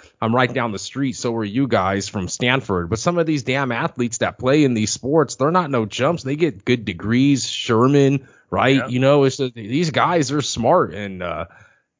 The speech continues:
Speaker 1: y-, you know, it's, uh, I'm not saying, like, you don't, I don't know. I don't, you guys think these guys are gonna make millions of dollars? I mean,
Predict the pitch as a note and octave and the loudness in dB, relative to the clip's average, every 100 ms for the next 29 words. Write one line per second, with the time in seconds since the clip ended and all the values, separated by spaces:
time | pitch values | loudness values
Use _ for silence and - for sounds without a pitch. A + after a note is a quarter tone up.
0 | - - G2+ G#2+ A#2 C3 B2+ B2 A2 A#2 | -14 -10 -6 -4 0 2 2 0 -2 -6
1 | - - - - F#2 - F2+ F2 - - | -8 -12 -14 -16 -18 -14 -12 -10 -14 -16
2 | - - C#3+ C3 - C#3+ C3 A#2+ A2+ G#2+ | -10 0 2 2 2 4 4 4 4 2
3 | - _ _ _ _ G#3 - - C3+ D#3+ | -2 _ _ _ _ -20 -16 -6 -4 -4
4 | D#3 D#3 G#2+ - D#3+ G2 F#2+ F#2 F#2 - | -4 -8 -8 -4 -2 -2 -2 -6 -10 -20
5 | - G#2 D#3+ F3+ D#3+ E3 G3 - F#3 D#3 | -12 -4 -2 0 0 0 0 0 -2 -2
6 | C#3+ D#3+ D#3+ D#3 D3+ C#3+ A#2 G#2 B2+ C#3+ | 0 2 2 0 0 -2 -4 0 2 2
7 | C#3 C3 F#2+ G2+ C3+ C#3 C3 B2+ B2+ A2 | 0 -2 0 0 0 0 0 0 0 -2